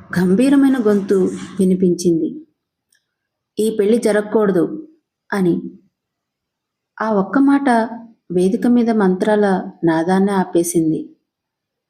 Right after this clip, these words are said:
పంతులు గారి చేతిలోని పుస్తకం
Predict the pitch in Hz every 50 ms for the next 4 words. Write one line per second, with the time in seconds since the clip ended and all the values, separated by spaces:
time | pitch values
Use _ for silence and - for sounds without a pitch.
0 | _ _ _ _ _ _ _ _ _ _ _ _ _ _ - 185 180 185 185 180
1 | 277 294 294 302 277 277 269 - 233 220 214 - 208 214 208 208 214 202 180 196
2 | - - - - - 196 196 - 214 214 226 220 202 196 214 - - - -